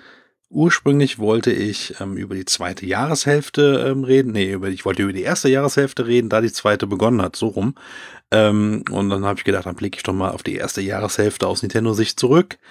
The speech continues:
Und dann kündigte Nintendo aber einfach so aus dem Nichts ein, ja, ein neues Switch-Modell namens Nintendo Switch Lite an. Und ich dachte, cool, dann mache ich also Jahreshälfte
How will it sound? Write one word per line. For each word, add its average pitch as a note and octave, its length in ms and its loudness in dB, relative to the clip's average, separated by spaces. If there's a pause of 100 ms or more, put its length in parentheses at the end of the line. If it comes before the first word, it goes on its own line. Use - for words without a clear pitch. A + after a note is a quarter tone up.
(400)
Und B2 520 4
dann A#2 180 4
kündigte B2 380 2
Nintendo G#2 420 2
aber F#2+ 220 0
einfach C#3 280 4
so G#2+ 140 4
aus G2 140 0
dem F#2+ 160 2
Nichts - 440 -6
ein, F#2+ 440 -6 (120)
ja, F#2+ 140 -2
ein F#2 180 -4
neues C3 360 4
Switch-Modell G#2 680 0
namens F#2+ 460 -4
Nintendo F#2+ 340 -8
Switch - 400 -4
Lite D#3 420 -6
an. F#2 320 -8 (440)
Und G#2 180 -4
ich F#2+ 100 -6
dachte, A2 280 0 (360)
cool, G2+ 380 6
dann G#2 280 -2
mache A#2 180 0
ich G2+ 160 -4
also G#2+ 320 0
Jahreshälfte A#2+ 880 0